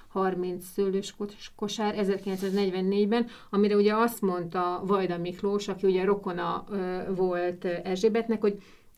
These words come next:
egyetlen kötetes, az is a legrosszabbkor. A közeli ostrom tudatában az emberek már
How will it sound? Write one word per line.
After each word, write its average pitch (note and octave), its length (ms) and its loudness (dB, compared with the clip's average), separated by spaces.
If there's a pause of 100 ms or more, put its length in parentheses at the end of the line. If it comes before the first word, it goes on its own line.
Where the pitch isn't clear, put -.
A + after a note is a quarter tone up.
(100)
egyetlen F#3+ 640 4
kötetes, G3+ 720 0
az A3 180 2
is F3 160 2
a F3+ 140 2
legrosszabbkor. F3 1000 -2 (320)
A G3 100 -8
közeli G3+ 400 4
ostrom G3 360 0
tudatában G3+ 580 -2
az F3 140 -2
emberek F3+ 400 0
már E3+ 160 -4